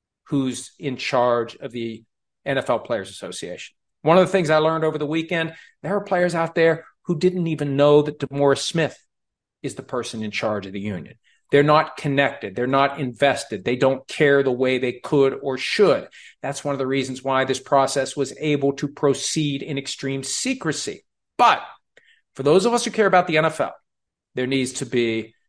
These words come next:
a balance between the league and the union. And if it gets too far out of balance, it sets the stage for labor problems that can impact the playing of the games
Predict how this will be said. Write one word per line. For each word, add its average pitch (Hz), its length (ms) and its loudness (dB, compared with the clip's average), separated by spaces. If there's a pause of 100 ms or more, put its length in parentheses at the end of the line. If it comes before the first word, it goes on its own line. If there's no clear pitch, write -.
(320)
a 123 100 -6
balance 165 760 0
between 135 320 -4
the 127 60 0
league 131 360 2 (200)
and 131 140 -6
the 127 60 -2
union. 117 320 -6 (1120)
And 131 120 -6
if - 80 -10
it - 20 -12
gets - 200 -8
too 185 180 2
far 202 180 8
out 214 100 6
of 156 80 4
balance, 151 520 2 (340)
it 120 100 -14
sets - 460 0
the 196 100 -6
stage 143 520 2
for 131 160 -6
labor 156 320 2
problems 120 600 0
that 135 220 -4
can 143 160 -4
impact 156 600 0 (840)
the 143 60 -6
playing 143 440 0
of 120 80 -4
the 131 80 0
games 117 540 -6